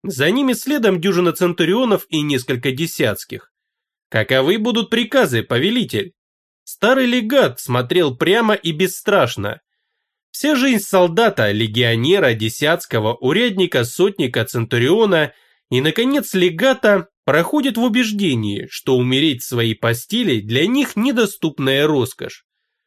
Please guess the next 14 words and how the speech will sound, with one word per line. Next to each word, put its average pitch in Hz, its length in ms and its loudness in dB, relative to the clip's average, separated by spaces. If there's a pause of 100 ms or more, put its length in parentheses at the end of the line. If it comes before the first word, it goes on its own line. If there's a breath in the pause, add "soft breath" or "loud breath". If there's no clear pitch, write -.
(140)
Наверное, 214 640 2
потому 190 640 2
в - 80 -10
поблекших 180 680 0
с 151 80 -8
годами 180 440 2
глазах 156 640 0 (100)
читается 240 640 -2
сейчас 196 580 0
такое 220 560 0
неколебимое 135 840 -2
спокойствие 127 760 -4
и - 20 -2
невозмутимость. 110 920 -6